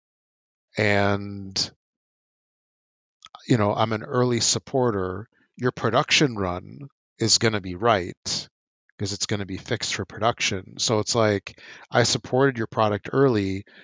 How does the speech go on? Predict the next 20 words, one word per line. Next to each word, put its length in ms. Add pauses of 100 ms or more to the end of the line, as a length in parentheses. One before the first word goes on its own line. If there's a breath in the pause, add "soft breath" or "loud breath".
(180 loud breath)
and 200
you 120
screwed 400
it 100
up, 320 (580 soft breath)
and 160
now 160
I've 140
got 200
an 60
incomplete 580
thing. 460
Well, 160
yeah, 320
I 80
can 160
probably 420
scrounge 560
a 40
white, 200